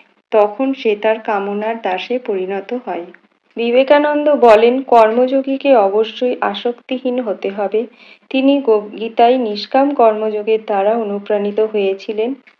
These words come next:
গীতা অনুমোদিত এই নিষ্কাম কর্মের রহস্য হলো যে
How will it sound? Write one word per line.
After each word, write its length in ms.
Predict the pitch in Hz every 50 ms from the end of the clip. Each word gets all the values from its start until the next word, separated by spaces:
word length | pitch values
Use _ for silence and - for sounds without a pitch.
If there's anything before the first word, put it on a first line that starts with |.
| _ 208 196
গীতা 300 | 233 233 - 285 285 285
অনুমোদিত 760 | 254 233 226 220 226 220 220 214 226 226 226 - 247 254 277 285 - - - _ _ _
এই 200 | 247 240 254 277
নিষ্কাম 540 | 277 254 226 214 208 - - - 254 262 277
কর্মের 460 | 277 - 226 208 202 202 214 220 214
রহস্য 480 | 208 196 196 196 233 233 - - - 277
হলো 420 | 277 269 240 226 208 202 202 202
যে 300 | 202 202 - 214 214 233